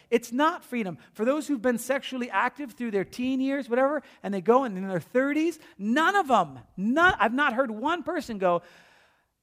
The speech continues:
"My biggest regret was I should have had more sex with more <laughs> people.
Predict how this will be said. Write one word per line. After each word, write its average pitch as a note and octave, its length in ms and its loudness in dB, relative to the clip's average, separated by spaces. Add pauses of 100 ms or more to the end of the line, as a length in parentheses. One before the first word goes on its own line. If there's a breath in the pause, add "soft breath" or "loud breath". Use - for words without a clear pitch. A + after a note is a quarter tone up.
(400)
"My C4+ 180 -10
biggest C4 340 -10
regret D#3 300 -6
was D3 120 -16
I B2+ 80 -16
should F3 180 -12
have C#3 100 -10
had C3 200 -14
more C#3 200 -14
sex - 320 -16
with A2+ 160 -20
more - 220 -20
<laughs> - 120 -18
people. - 440 -16